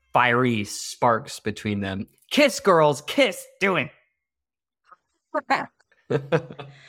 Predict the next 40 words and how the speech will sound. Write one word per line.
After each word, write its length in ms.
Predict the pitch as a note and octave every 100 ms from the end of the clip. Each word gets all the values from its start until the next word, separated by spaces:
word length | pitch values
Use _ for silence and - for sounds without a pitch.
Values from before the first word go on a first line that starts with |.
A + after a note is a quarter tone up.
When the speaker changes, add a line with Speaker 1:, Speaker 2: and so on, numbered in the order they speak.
| - _ -
Speaker 2:
Oh, 140 | F3+
sorry. 460 | - A3+ G#3 G3+ A#3
Is 60 |
that, 280 | A#3+ A#3 B3+
is 100 | G#3+
this, 200 | B3 C4 -
is 120 | G#3
this 180 | A3 A#3+
supposed 240 | B3+ C#4
to 60 | B3+
be 100 | C4+
the 80 | C4
gayest 340 | C4 B3+ B3+
moment? 360 | B3 B3 B3 B3 -
Speaker 1:
<laughs> 140 | -
Yeah. 300 | G3+ - - - E3 - D3+ - C3+ - _ _ _ _ _ _ _ _ - - - A#3 _
Speaker 2:
Um, 260 | A3+ A#3+ G#3+
so 160 | - C#4+
they 120 | C#4+
get 220 | D4+ E4
into 140 | G4+ F#4
this 180 | D4 -
fight. 380 | F3+ F3 - _ _ A#3+
They, 260 | F#3+ F#3
they 180 | - G3
run 200 | G3 G3
up 140 | G3
on 180 | F#3+ F3+
some, 340 | F3+ F3+ F3 F3
um, 580 | F#3+ F#3 F3 E3 E3+ B3 _ G#3
Kakistos 480 | G#3 G3 G3+ F#3
cronies. 640 | - F#3+ F3 F3 F3 F3+ - _ _ _ _ _ -
And 560 | A#3 A#3 A#3 A3 A3 - _
actually, 460 | G#3 D4 - E4 C#4+
in 80 | A3+
a 60 | G#3+
move 320 | G3 G3+ C#4
that 140 | B3+
I 100 | F#3
love, 500 | F3 E3+ D#3 E3+ A#3+